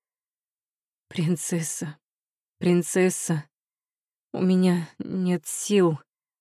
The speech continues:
наконец закончила она. "Просто посмотри! Разве для этого требуются силы? Мне говорили, ты очень искусна в ядах. Так почему не можешь вылечить меня прямо сейчас?"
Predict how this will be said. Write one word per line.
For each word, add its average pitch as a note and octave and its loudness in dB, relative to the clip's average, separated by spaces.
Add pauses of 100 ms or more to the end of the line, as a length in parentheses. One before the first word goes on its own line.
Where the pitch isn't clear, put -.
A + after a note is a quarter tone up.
(420)
наконец F#3 4
закончила E3+ 4
она. D3 2 (540)
"Просто A3+ 8
посмотри! G#3 6 (540)
Разве A#3 8
для A3 6
этого G3+ 4
требуются C4 6
силы? G3+ 6 (420)
Мне F#3+ 6
говорили, G3 8
ты G3+ 6
очень G3+ 6
искусна G3+ 2
в E3+ 2
ядах. E3+ 2 (380)
Так - -2
почему D4 8
не A3+ 8
можешь A3 4
вылечить A3 6
меня G#3+ 6
прямо A#3 8
сейчас?" G3+ 6